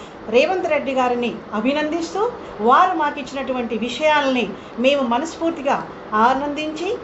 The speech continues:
వారిని అభినందిస్తూ మేము ఈ డెసిషన్ తీసుకొని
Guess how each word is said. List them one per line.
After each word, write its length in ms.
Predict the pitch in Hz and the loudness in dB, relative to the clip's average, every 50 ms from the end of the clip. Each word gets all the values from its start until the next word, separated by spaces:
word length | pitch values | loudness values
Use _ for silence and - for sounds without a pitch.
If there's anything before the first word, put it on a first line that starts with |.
| - - - - - - | -12 -14 -16 -14 -8 -2
వారిని 480 | 208 220 233 240 262 262 277 269 220 175 - - - - - | 2 4 4 4 4 4 2 -2 -2 -4 -6 -12 -14 -10 -6
అభినందిస్తూ 800 | 220 220 240 269 277 277 277 269 285 269 262 - - 349 392 480 - - - - - - | -4 -2 -2 -2 -2 -2 -2 -4 -4 -6 -6 -8 -6 -6 -6 -6 -6 -8 -12 -14 -6 -2
మేము 420 | 220 233 262 294 311 302 269 202 - - 277 | 2 4 4 4 4 2 0 -2 -4 -4 -2
ఈ 140 | 294 339 330 | 0 2 2
డెసిషన్ 420 | 320 311 - - - 370 330 269 | 2 0 0 0 0 0 0 0
తీసుకొని 540 | 285 285 262 - - 302 285 254 262 262 | -2 -4 -4 -4 -2 -2 0 2 0 0